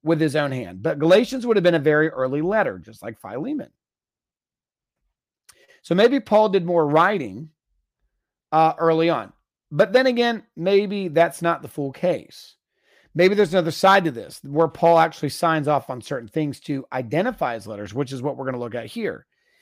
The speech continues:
It would appear that Paul placed his own signature in the salutations to protect against forgeries that were coming to the church with his name on them. Now, let's pause right here and have a discussion.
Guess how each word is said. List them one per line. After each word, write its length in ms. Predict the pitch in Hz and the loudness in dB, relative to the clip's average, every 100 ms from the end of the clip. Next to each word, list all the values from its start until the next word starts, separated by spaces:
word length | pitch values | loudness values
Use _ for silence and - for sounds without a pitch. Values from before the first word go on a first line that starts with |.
| _ | _
It 60 | - | 2
would 120 | 175 | 4
appear 300 | 180 - 277 | 4 0 0
that 160 | 262 - | 0 2
Paul 220 | 196 196 | 6 6
placed 360 | 190 180 175 165 | 6 4 4 0
his 140 | 156 | -2
own 160 | 156 143 | -2 -2
signature 1000 | - 269 240 156 110 - 98 104 160 - _ _ _ - | -6 -6 -6 -10 -12 -14 -8 -2 -2 -4 _ _ _ 0
in 160 | 185 196 | 2 2
the 80 | |
salutations 840 | 180 196 185 180 - 190 190 180 156 | 2 4 4 4 0 0 0 -2 -6
to 100 | - | -6
protect 580 | - 180 - 269 320 277 | -6 -8 0 2 2 0
against 320 | 185 151 - | -2 -2 -6
forgeries 760 | 135 113 98 90 101 190 214 - _ _ _ | -12 -10 -10 -10 -4 -4 -6 -16 _ _ _
that 140 | 170 185 | 2 2
were 100 | 185 | 2
coming 400 | - 208 254 254 | 0 0 2 0
to 80 | 247 | -2
the 120 | 233 | -4
church 500 | - 170 139 147 - - | -4 -2 -2 -4 -12 -6
with 300 | 147 196 190 - _ | 2 4 2 -4 _
his 420 | - 175 170 160 - - | 0 2 2 0 -6 -4
name 360 | 156 151 151 151 | -2 0 -2 -2
on 220 | 160 165 147 | 2 2 0
them. 140 | 117 | -2
Now, 140 | 147 151 | 0 2
let's 280 | 180 233 | 2 0
pause 420 | - 185 180 170 143 | -2 4 6 4 4
right 240 | 160 160 | 2 0
here 220 | 143 151 | -2 -4
and 80 | 143 | -2
have 180 | 143 131 | -4 -4
a 60 | |
discussion. 480 | 127 - 76 - - | -8 -16 -18 -20 -20